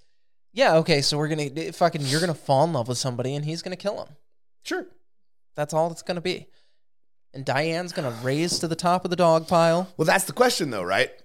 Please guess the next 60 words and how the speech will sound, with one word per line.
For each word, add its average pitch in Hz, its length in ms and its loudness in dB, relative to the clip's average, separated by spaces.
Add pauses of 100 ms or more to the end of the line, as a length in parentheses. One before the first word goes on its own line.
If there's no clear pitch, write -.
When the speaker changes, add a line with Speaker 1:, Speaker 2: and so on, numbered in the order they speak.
Speaker 2:
This 143 220 -4
is 156 100 -4
definitely 175 320 4
a 196 60 4
story 175 280 4
written 147 260 0
in 135 80 -4
comics 156 320 -2
that 113 160 -10
didn't 127 180 -2
involve 139 240 2
Diana 120 340 2
at 107 60 2
all. 87 140 0
It - 80 -10
took - 180 -10
place, 101 300 0
took - 140 -8
place - 360 -4 (220)
in 107 160 -8
the, 98 80 -6
the 113 160 -12
far 135 200 0
past. 87 320 -8
The 92 60 -14
main 110 180 -6
character 98 320 -4
was, 117 280 -2
Speaker 1:
Mm-hmm. 85 100 -8
Speaker 2:
uh, 82 80 -8
Queen 104 200 -8
Hippolyta. 78 440 -8 (680)
Uh, 85 260 2
and 92 100 -2
I 98 60 0
think 107 400 -4
Nubia. 104 480 -6
I - 40 -20
think 92 160 -12
Nubia 85 280 -8
was 71 80 -10
part 69 180 -8
of 62 60 -12
that 57 100 -8
story, 69 220 -10
too. - 240 -14 (300)
Speaker 1:
So 170 100 -4
you 160 80 -2
think 156 140 0
Speaker 2:
She's, 170 220 0
Speaker 1:
that - 60 -20 (100)
Speaker 2:
she's - 200 -4
currently 156 300 0
the 104 80 -10
queen 131 300 -8
of, 76 260 -14
of, 69 480 -14
uh, 50 240 -14
Themyscira, - 460 -12 (520)
Nubia, - 280 -18